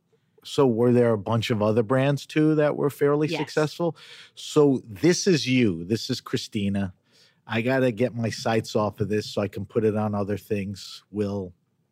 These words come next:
Speaker 1: get out of that business.
Speaker 2: And it worked because the t-, then the
Speaker 1: You were
Speaker 2: pandemic
Speaker 1: spending
Speaker 2: came.
Speaker 1: more time on that and not enough.
Speaker 2: Focus. It's not a bigger portfolio.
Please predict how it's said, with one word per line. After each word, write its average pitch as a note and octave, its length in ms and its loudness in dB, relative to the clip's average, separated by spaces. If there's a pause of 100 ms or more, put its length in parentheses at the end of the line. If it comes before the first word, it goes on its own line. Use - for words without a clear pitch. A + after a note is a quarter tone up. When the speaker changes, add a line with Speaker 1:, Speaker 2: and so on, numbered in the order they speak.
Speaker 1:
get A2+ 180 0
out G2 220 -2
of F#2 80 -8
that E2+ 220 -12
business. - 600 -20 (140)
Speaker 2:
And F#3+ 180 -4
it F#3+ 240 -4
worked - 520 -6 (440)
because E3 920 -4 (160)
the D#3 160 -4
t-, - 220 -10
then F3 220 -4
the G#3+ 80 -2
Speaker 1:
You - 20 -8
were G#3+ 180 -6
Speaker 2:
pandemic E3 320 2
Speaker 1:
spending C3 300 2
Speaker 2:
came. B2 80 2
Speaker 1:
more B2+ 260 4
time A#2+ 420 -2
on A2+ 220 0
that G#2+ 460 -2
and G#2 120 -4
not G#2+ 280 -2
enough. A3 280 2
Speaker 2:
Focus. D#3 360 -6
It's F3 180 -8
not D#4 320 0 (220)
a A#3+ 80 -4
bigger C#4 320 -4
portfolio. C#3+ 840 -6